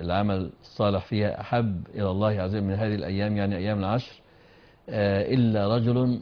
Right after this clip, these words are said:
خرج بنفسه وماله ثم لم يرجع من ذلك بشيء".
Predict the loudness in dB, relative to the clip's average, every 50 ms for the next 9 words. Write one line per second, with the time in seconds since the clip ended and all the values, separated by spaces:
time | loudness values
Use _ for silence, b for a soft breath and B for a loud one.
0 | -8 -8 -2 0 2 4 4 2 2 0 0 0 0 -2 -2 -2 0 2 2 2
1 | 2 2 0 0 0 0 0 0 0 0 0 0 0 2 2 2 2 0 0 0
2 | 0 0 0 0 0 0 0 0 0 0 0 0 0 -2 -2 -2 -2 0 -2 -2
3 | -2 -2 -4 -4 -4 -6 -6 -8 -8